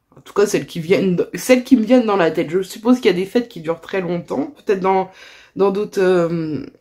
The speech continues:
dans d'autres coins du monde, mais celles qui me viennent, euh, en tête, elles durent une journée, une soirée. Donc, euh, voilà. Enfin bref, c'était une petite aparté pour, pour vous dire que Halloween, euh, ça, ça va être un petit moment chez moi.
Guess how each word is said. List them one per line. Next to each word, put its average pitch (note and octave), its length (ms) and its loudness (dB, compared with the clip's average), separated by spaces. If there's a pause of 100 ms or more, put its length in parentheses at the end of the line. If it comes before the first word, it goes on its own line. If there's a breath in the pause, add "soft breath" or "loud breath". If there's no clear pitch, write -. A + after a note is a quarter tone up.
(680)
dans F3+ 200 2
d'autres F#3+ 280 -2
coins G3 260 0
du F3+ 200 -4
monde, F#3 580 4
mais E3 580 2 (340)
celles - 280 -4
qui - 200 -12
me F3+ 80 -2
viennent, F#3 360 -4
euh, D#3 340 -8 (140)
en F#3+ 120 -8
tête, A#3+ 340 -2
elles F3+ 120 -4
durent G3 240 -8
une F#3 160 -2
journée, F3+ 440 -2
une A#3 160 -4
soirée. F#3+ 760 -8 (720 loud breath)
Donc, F#3 240 -2
euh, F#3+ 40 0
voilà. D3+ 340 -2
Enfin A3 220 0
bref, A#3 220 0
c'était G3 260 -10
une F#3+ 200 -4
petite - 400 -12
aparté A3 800 -6 (560 loud breath)
pour, - 200 -14 (180)
pour A#3 160 -6
vous F#3 200 -12
dire G3+ 380 -2
que C3+ 440 -4 (680 loud breath)
Halloween, F3+ 520 0
euh, E3 200 -2
ça, D#3+ 220 -4
ça D#3+ 140 -10
va D#3+ 80 -6
être E3+ 100 -6
un F3+ 100 -4
petit F#3+ 180 -12
moment F3+ 260 -4
chez E3+ 200 -8
moi. D3 280 -6